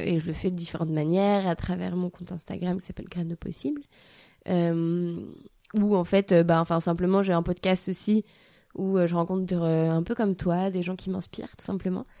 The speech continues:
qui agissent au quotidien. Et, euh, et puis après, j'ai rejoint le mouvement On est prêt, qui est donc le collectif, euh, de youtubeurs à l'origine et maintenant de personnalités qui lançaient des défis et qui, euh,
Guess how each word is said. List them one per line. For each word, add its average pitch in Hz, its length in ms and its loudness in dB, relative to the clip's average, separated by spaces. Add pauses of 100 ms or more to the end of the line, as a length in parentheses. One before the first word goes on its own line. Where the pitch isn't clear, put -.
(420)
qui 196 100 -2
agissent 180 260 -2
au 190 60 -2
quotidien. 190 580 0 (520)
Et, 190 280 4
euh, 175 640 4
et 185 80 2
puis - 180 -2
après, 190 280 2
j'ai 208 80 2
rejoint 185 260 4
le 185 60 2
mouvement 180 400 2
On 170 60 0
est 160 120 -2
prêt, 240 420 -2 (520)
qui - 180 -4
est 180 40 -2
donc 185 240 0
le 180 100 2
collectif, 185 640 0
euh, 160 220 2
de 160 140 -2
youtubeurs 180 500 2
à 175 60 4
l'origine 180 400 2
et - 20 2
maintenant 180 240 2
de 185 40 -4
personnalités 185 720 -2 (400)
qui - 120 -2
lançaient 185 260 2
des 185 140 4
défis 196 460 4 (380)
et 180 120 -2
qui, 208 320 -2
euh, 170 300 4